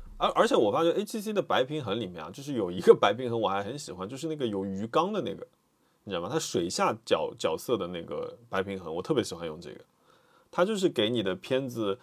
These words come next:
淡淡的加上了一层那个王家卫式的色调，<laughs> 还挺好的。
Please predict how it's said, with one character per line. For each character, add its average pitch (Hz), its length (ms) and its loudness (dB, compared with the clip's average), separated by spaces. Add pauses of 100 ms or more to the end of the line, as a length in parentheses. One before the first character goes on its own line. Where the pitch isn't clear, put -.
(160)
淡 143 200 2
淡 143 140 0
的 107 100 2
加 120 200 -2
上 123 160 -4
了 113 80 -4
一 113 80 -4
层 92 320 -10
那 92 160 -4
个 85 600 -2 (120)
王 113 280 4
家 135 200 6
卫 139 160 2
式 - 160 -6
的 92 100 2
色 90 220 0
调， 87 200 -2 (300)
<laughs> - 320 -6
还 117 100 0
挺 110 160 -4
好 - 220 -6
的。 - 60 -20